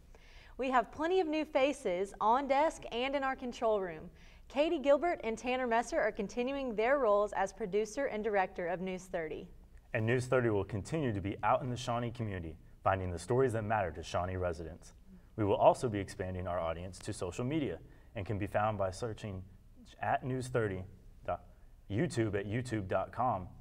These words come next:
Speaker 2: at slash Shawnee News thirty and Facebook at Shawnee News thirty.
Speaker 1: We are truly excited for this next semester,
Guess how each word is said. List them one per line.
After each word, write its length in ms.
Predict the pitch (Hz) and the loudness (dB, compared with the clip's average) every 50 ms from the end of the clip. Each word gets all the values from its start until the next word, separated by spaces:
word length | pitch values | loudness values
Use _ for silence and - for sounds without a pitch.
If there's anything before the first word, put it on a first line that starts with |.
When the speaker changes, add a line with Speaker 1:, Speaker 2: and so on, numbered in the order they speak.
| - - | -6 -2
Speaker 2:
at 240 | 92 92 - - - - | -2 -2 -2 -4 -12 -14
slash 360 | - - 113 101 92 90 - | -6 -2 0 0 0 0 -2
Shawnee 300 | - 110 95 95 95 90 | -4 -4 -2 -2 -4 -4
News 200 | 87 85 85 85 | -6 -6 -6 -6
thirty 300 | - 87 87 87 92 98 - - - - - - - | -6 -6 -6 -6 -6 -10 -12 -16 -20 -20 -16 -8 -6
and 160 | 120 110 107 | -4 -4 0
Facebook 380 | - 123 117 120 - 92 87 85 | 0 0 0 0 -2 -6 -6 -6
at 100 | - - | -6 -6
Shawnee 320 | - 107 92 95 95 92 | -4 -4 -4 -2 -2 -4
News 220 | 92 92 92 92 | -4 -4 -4 -4
thirty. 260 | 92 95 82 78 78 76 - - - - - - - - - - - - - - - - - | -4 -4 -6 -6 -6 -12 -16 -18 -20 -20 -20 -20 -20 -20 -20 -20 -20 -20 -20 -20 -16 -10 -2
Speaker 1:
We 100 | 262 262 | 2 4
are 120 | 254 247 | 4 4
truly 400 | 247 - - 302 320 349 381 381 | 2 0 0 0 2 4 4 2
excited 440 | 330 277 - - 254 240 233 240 226 | 2 0 2 4 6 6 6 6 2
for 120 | - 254 | 2 0
this 200 | 226 214 208 - | 0 0 -2 -4
next 280 | 226 208 214 220 240 - | -4 -2 -2 -2 -4 -6
semester, 640 | - 311 285 262 220 214 220 - - 175 156 170 | -6 -4 -2 -2 -2 -2 -4 -4 -4 -4 -4 -4